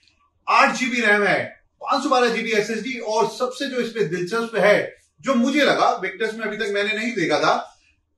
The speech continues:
चार जीबी का आरटीएक्स ट्वेंटी फिफ्टी। और प्राइस भी बहुत अट्रैक्टिव है, वो भी share करेंगे। Video अंत तक जरूर देखिएगा।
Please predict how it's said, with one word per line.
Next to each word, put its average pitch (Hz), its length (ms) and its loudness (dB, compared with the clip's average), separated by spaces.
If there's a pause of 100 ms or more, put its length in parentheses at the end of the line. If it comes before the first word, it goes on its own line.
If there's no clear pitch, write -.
(160)
चार 269 320 4
जीबी 262 160 -2
का 285 120 2
आरटीएक्स 247 720 2
ट्वेंटी 277 380 0
फिफ्टी। 240 680 -4 (240)
और 208 80 -4
प्राइस 254 460 -4
भी 294 80 0
बहुत 196 340 0
अट्रैक्टिव 233 420 -2
है, 247 60 2
वो 254 200 -2
भी 285 120 0
share 233 220 -2
करेंगे। 208 240 0
Video 247 280 -4
अंत 220 240 -2
तक 247 140 2
जरूर 220 200 -6
देखिएगा। 196 520 0